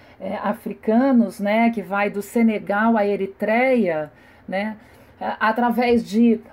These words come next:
outros, ou conjugando acesso a outros músicos, né,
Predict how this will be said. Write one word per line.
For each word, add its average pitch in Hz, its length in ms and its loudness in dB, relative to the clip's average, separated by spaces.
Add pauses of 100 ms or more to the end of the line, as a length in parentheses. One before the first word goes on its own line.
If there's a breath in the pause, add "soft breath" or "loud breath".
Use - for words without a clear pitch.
(120)
outros, 254 720 2
ou 226 160 2
conjugando 240 760 2
acesso 226 500 -2
a 214 40 2
outros 220 360 0
músicos, 226 920 -4 (360 soft breath)
né, 220 240 -8